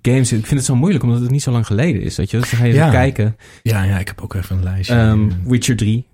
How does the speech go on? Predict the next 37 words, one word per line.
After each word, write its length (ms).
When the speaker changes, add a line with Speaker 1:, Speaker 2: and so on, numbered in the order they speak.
Speaker 1:
bijvoorbeeld. 460
Die 100
heb 100
jij 100
nooit 160
gespeeld? 460
Speaker 2:
Die 100
heb 100
ik 120
nooit 260
gespeeld. 280
Ja, 120
ja, 140
een 80
paar 300
uurtjes, 260
Speaker 1:
Daar 100
Speaker 2:
maar 120
Speaker 1:
heb 80
Speaker 2:
ik, 120
Speaker 1:
ik 60
wel 160
Speaker 2:
die 120
moet 160
ik 120
echt 200
gaan 140
spelen. 240
Speaker 1:
Ja, 160
daar 140
heb 160
ik 160
zo 300
van 220
gesmuld. 500
Zo'n, 640
zo'n, 420